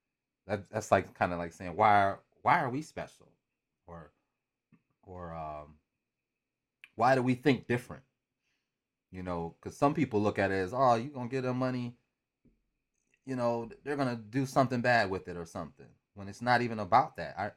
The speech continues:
I, I remember saying that one time to my mom, like, "How do you know they're not just gonna, you know, do something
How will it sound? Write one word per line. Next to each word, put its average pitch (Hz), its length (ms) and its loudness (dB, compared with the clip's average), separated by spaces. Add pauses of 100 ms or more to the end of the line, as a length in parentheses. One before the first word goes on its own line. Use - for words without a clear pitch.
I, 107 320 8
I 123 60 6
remember 143 300 2
saying 170 240 -4
that 104 180 -2
one 98 160 -12
time 92 220 -4
to 90 60 -10
my 85 120 -6
mom, 82 320 -8
like, 76 200 -20 (640)
"How 151 80 2
do 170 60 -4
you 190 100 -8
know 170 220 -8
they're 165 100 -8
not 160 220 -8
just 147 220 -20
gonna, 147 320 -12 (160)
you 139 80 -12
know, 127 180 -16
do 131 100 -18
something 127 420 -12